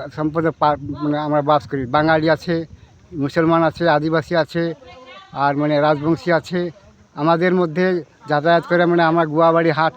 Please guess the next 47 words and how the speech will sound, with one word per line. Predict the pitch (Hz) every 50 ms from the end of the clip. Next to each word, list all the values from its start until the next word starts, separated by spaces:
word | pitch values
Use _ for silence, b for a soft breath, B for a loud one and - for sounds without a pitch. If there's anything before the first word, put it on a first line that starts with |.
| -
কিংবা | - 165 170 165 151
হোক, | 160 170 165 151
কিংবা | - 160 160 143
দাসপাড়া | 135 156 147 - - 165 165 151
হাটে | 156 156 - 170
হোক, | 165 170 175 170 - - - - - - - - - -
কিংবা | 160 156 160 165 165
আমরা | 165 165 156
ডেভিডরা | 143 160 165 170 170 175 170 151
হাট | 151 165 165 - -
হোক, | 180 180 175 160 - - - - - -
আমরা | - 156 147
যাতায়াত | 139 165 156 - 175 175 175 170 -
করি। | - 196 190 165 135 113 110 - - - - - - - -
মাঝে | 139 143 139 139 151 151 - 156 170
মানে | 156 160 165 170 165 160 - - - - - - - _ _ - - - - -
ডেলি | 170 185 202 190 226 202
কে | - 214 196
ডেলি | 156 185 196 190 208 202
মানে | 196 196 202
রোজ | 180 185 196 185 -
কে | - 196
রোজ | 175 180 185 190 160 165
আমরা | 160 175 180 175 175
আ-, | 156 165 160 143 127
হাজার | 123 147 147 175 180 165
বারোশো | 160 170 170 170 147 - 165
লোক | 156 170 165
যাওয়া | 143 156 156 160 151
আসা | - - 151
করে | 139 - 151 143
নদী | 151 143 139 135
পার | - 147 143 131
করে | - 139 135 127 113 113
যায়। | 120 120 113 107 - _ _ _ _ _ _ _ - -
কিন্তু | - 135 139 139
আমাদের | 147 156 156 151 160 160
এইটাই | 156 151 175 180
অসুবিধা | 175 170 156 - 165 160 170 190 196 196
যে | 170 170 170 165 151 - - _ _ _ _ _ - - - - - - _ _ _ _
আমার | - 139 151 151
ছেলেগুলো | 143 - - 160 170 190 190 196 185 196
যে | 170 175 170
স্কুল | - - 190
যেতে | 160 165 156 - 160
পারে | 147 165 160 160 160
না, | 185 214 214